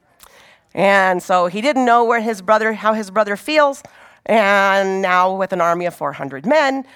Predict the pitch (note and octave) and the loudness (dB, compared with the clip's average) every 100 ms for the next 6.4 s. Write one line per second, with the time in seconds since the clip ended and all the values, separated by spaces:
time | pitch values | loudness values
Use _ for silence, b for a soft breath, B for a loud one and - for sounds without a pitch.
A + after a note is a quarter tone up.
0 | B B B - G3+ A3+ A3 G3 B B | B B B 0 4 6 6 4 B B
1 | B - G#3 G3 F3+ F3+ - F3+ F3 D#3+ | B -6 -6 -4 -6 -8 -2 -2 0 -2
2 | D3+ - G#3+ A#3 C3+ - - _ _ b | -2 -2 0 0 -2 -12 -20 _ _ b
3 | b b b A3+ A#3 A#3+ C#4 D#4 D#4+ - | b b b -4 4 4 4 0 -4 0
4 | F#3+ F#3+ G3+ G3+ F3+ F3+ G3 F#3 F3+ - | 0 0 -4 -2 -2 -2 -2 -4 -10 -2
5 | G#3+ B3+ - E3+ - G#3 G#3 C4 - E3 | 0 0 -4 -6 -2 -4 -4 -8 -4 -4
6 | D3 G#3+ - | -2 -6 -10